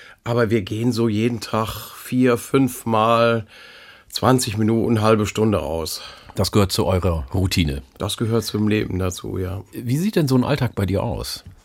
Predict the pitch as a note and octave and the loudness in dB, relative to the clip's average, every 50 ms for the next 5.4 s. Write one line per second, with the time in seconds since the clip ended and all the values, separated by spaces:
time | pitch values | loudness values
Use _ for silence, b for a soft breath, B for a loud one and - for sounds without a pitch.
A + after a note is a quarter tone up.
0 | B B B B _ G2 F#2+ A2+ G#2+ G2+ A2 - - - - - - F2 F#2+ G2+ | B B B B _ -2 0 0 0 -2 -2 -4 -6 -10 -12 -10 -4 0 4 4
1 | B2 D#3+ E3+ - - - A#2 F#2+ D#2+ F#2+ A2 C3 B2+ - - D#3 D3 - A2+ F#2+ | 4 4 4 0 -2 -2 -2 0 2 4 4 4 4 2 0 -2 0 0 -2 -2
2 | - - D#2 - - C#3 C#3+ C#3 - - - G#2+ G2+ G#2+ G#2 G2+ F#2 E2 E2 D#2+ | -2 -2 -4 -4 -2 -2 -2 -2 -2 -2 0 2 2 2 2 0 0 0 0 0
3 | F2 F2+ F#2 F#2+ - - F#2 E2+ - F2 D#2+ F2 F2+ - - - E2+ D#2 D2 C#2 | 2 2 0 0 0 -2 -4 -2 -2 -2 -2 -2 -2 -4 -4 -4 -2 -2 0 0
4 | D#2 G2+ G2+ - - - - - - _ _ - - A2 G#2 F2 D#2 E2 - - | 2 2 0 0 -2 -6 -8 -10 -12 _ _ -4 -2 0 0 0 -2 -4 -8 -10
5 | - - G#2 F#2+ G2+ G#2 G2+ | -6 -6 -4 -2 -2 -2 -2